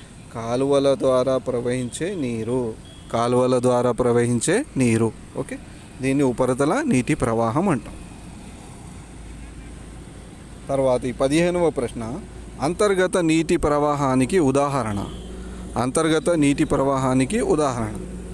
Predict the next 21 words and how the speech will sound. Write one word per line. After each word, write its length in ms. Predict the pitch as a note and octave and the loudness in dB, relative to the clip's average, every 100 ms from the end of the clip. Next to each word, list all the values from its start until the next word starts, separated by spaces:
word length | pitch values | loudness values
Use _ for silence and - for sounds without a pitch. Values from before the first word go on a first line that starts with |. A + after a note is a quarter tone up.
| - - - - - - - - - - - C#3+ | -12 -12 -12 -12 -12 -12 -12 -12 -12 -10 -2 2
ఏ 160 | D#3 | 2
నదుల 380 | C3 A#2+ C3+ D3 | 2 2 2 2
నీరు, 360 | D3+ E3 G3 D4 - - B2 | 2 2 0 -4 -10 -10 -2
బి 220 | C#3 C#3 | 0 2
భూగర్భ 480 | A2+ A#2 B2+ B2+ C3+ | 2 2 2 2 2
జలం, 380 | C#3 C#3+ G#3+ C4 - - - | 2 0 -2 -6 -10 -10 0
సి 180 | D#3 C3 | 2 2
సముద్ర 460 | B2 A#2 B2+ C3+ | 2 2 2 2
నీరు, 400 | C#3+ D3 D3 E4+ - - - - - - | 2 2 2 0 -6 -14 -14 -14 -14 -4
డి 240 | C#3 G3+ | 0 0
కాలువల 600 | A3 D3+ D3+ E3 E3 E3 | 0 0 2 4 4 4
నీరు. 300 | D#3 A#2+ G#2 G#2+ - - - - - - - - - | 4 2 -2 -8 -16 -18 -16 -16 -16 -16 -16 -18 -2
చూడండి, 240 | C3+ C3 B2 | 0 2 2
అంతర్గత 500 | C3+ F#3+ F3+ F#3 F3 | 0 0 2 2 4
నీటి 280 | D#3+ D3 | 2 0
ప్రవాహం 520 | C3+ C#3 B2+ A#2+ A#2 A2 | 2 4 4 2 -2 -4
అంటే, 220 | D3 E3+ | 0 0
అంతర్గతం 480 | D#3 E3 F3 E3+ E3+ | 2 2 2 2 0
అంటే 140 | E3 | 0
భూమి 380 | D3+ D3 E3 E3+ | 0 0 2 4
లోపల, 380 | D3+ D3+ C#3 | 4 4 0